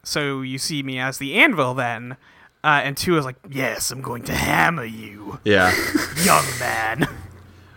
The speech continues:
Speaker 2: Which is the
Speaker 1: Um,
Speaker 2: beginning, like, they don't ever make this explicit, but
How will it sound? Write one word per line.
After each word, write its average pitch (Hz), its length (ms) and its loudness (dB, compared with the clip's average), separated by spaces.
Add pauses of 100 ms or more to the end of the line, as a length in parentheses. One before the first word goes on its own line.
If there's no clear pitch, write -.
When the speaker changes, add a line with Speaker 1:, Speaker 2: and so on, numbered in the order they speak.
(160)
Speaker 2:
Which 190 420 0
is 226 180 4
the 185 120 8
Speaker 1:
Um, 208 100 4
Speaker 2:
beginning, 226 540 0
like, - 460 0 (340)
they 214 160 4
don't 165 260 2 (260)
ever 165 280 4
make 151 220 2
this 151 120 0
explicit, 156 560 0
but 139 240 2